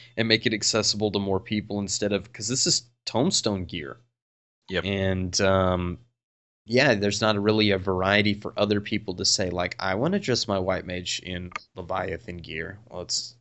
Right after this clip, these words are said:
Speaker 2: I think this would
Speaker 1: not
Speaker 2: have been
Speaker 1: gonna
Speaker 2: a
Speaker 1: happen.
Speaker 2: really good opportunity to, yeah, have some more, you know, you wanna incorporate crafting more? Okay, make a new droppable item from primals,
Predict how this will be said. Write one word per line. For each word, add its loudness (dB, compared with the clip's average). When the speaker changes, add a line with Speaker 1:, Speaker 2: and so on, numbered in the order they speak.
Speaker 2:
I 6
think -2
this 2
would 2
Speaker 1:
not -2
Speaker 2:
have -6
been 0
Speaker 1:
gonna 0
Speaker 2:
a -2
Speaker 1:
happen. -12
Speaker 2:
really -2
good -2
opportunity -2
to, -2
yeah, 0
have -4
some 4
more, -2
you 2
know, 4
you 0
wanna 0
incorporate 0
crafting 0
more? -2
Okay, 4
make 0
a 2
new 2
droppable 2
item 0
from -10
primals, 2